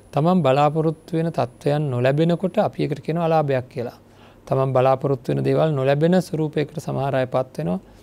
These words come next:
ඒ පත් වුනම අපි ඒකට කියනවා අලාභයන් සිද්ධ වුණා කියලා. ඉතින්, අ,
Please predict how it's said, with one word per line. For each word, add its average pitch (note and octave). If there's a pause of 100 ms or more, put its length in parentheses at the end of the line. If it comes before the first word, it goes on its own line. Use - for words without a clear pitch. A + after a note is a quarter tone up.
(240)
ඒ C3+
පත් B2
වුනම D3
අපි C3
ඒකට C3
කියනවා D#3 (240)
අලාභයන් D#3 (280)
සිද්ධ B2+
වුණා B2+
කියලා. A#2 (640)
ඉතින්, F#3
අ, E3